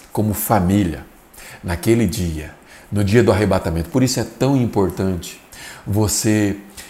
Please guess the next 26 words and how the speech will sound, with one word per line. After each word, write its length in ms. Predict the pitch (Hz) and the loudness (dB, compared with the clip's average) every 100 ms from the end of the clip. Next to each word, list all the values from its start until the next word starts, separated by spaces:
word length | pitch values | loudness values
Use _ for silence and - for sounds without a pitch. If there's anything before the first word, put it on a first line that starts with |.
| - - | -16 -2
é, 200 | 110 110 | 2 4
levar 560 | 127 104 113 131 92 101 | 4 4 2 2 -2 -4
essa 240 | 95 107 | -2 0
mensagem 540 | 98 90 - 101 87 | 0 0 0 0 0
de 120 | 90 90 | 0 -2
salvação 680 | - 87 87 - 107 98 | -2 -2 -2 -2 -2 -2
pra 120 | 87 90 | -2 -6
aqueles 340 | - 101 95 | -2 -2 -2
que 80 | 98 | -4
você 320 | 98 - 107 | -2 0 0
ama. 440 | 101 107 104 85 78 - - - - - - - | 0 0 0 -2 -8 -20 -20 -20 -20 -20 -16 0
Não 200 | 131 202 | 4 6
desista 840 | 185 147 95 107 113 - - 87 80 | 8 6 6 4 2 -2 -8 -8 -4
daqueles 520 | 90 - 104 95 - | -4 2 2 2 -2
que 80 | 98 | -4
estão 300 | - 101 101 | -4 -2 -2
afastados 960 | 92 101 90 - 101 98 95 85 85 | -2 -2 -2 -2 0 2 2 -2 -4
dessa 300 | 90 85 - | -4 -4 -4
mensagem. 680 | 85 82 - 78 78 80 - - - 120 | -6 -6 -6 -6 -8 -12 -18 -20 -14 -8
Não 120 | 147 | -2
desista. 600 | 104 95 104 98 - - - - - - - - | -2 -2 -8 -8 -12 -18 -20 -20 -20 -20 -20 -8
Jesus 500 | 104 110 120 113 156 | 2 4 6 6 6
nunca 340 | 107 147 - 139 | 6 4 4 2
desiste 600 | 104 95 82 82 - 87 | 2 0 -2 -6 -6 -6
de 100 | 82 | -6
nós. 540 | 76 67 - - - | -8 -10 -12 -12 -14